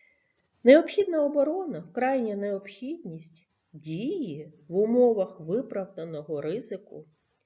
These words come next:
виконання законного наказу та деякі інші обставини виключають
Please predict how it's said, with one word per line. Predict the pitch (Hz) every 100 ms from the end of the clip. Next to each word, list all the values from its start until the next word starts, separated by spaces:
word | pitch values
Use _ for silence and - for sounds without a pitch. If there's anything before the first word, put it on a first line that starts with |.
| _ _ _ -
виконання | 226 285 302 381 381 302
законного | 262 262 269 254 233 226
наказу | 202 202 208 269 320 - 160 156 _ _
та | 202
деякі | 202 247 226 175 156 196
інші | 196 - 170
обставини | 156 - 190 220 262 190 160 160 _ _ _ _ _ -
виключають | 185 269 330 339 339 202 170 151 143 143